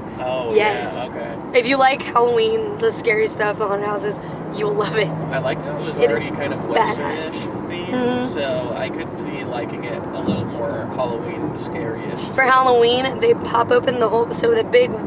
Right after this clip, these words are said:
Speaker 2: wooden roller coaster, they pop open those fences that are down below it,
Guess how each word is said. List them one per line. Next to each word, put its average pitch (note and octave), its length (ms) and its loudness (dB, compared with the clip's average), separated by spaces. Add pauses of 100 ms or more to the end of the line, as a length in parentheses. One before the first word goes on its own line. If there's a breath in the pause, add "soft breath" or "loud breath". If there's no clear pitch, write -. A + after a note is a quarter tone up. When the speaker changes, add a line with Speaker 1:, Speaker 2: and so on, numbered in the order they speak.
(100)
Speaker 2:
wooden A#3+ 240 4
roller C4 240 4
coaster, C#4+ 440 2 (340 loud breath)
they A#3 80 4
pop B3+ 380 4
open B3+ 260 4
those A#3 280 2
fences A#3 500 -4
that A#3+ 160 4
are A3+ 100 4
down A3 220 4
below G#3+ 240 2
it, A#3+ 140 2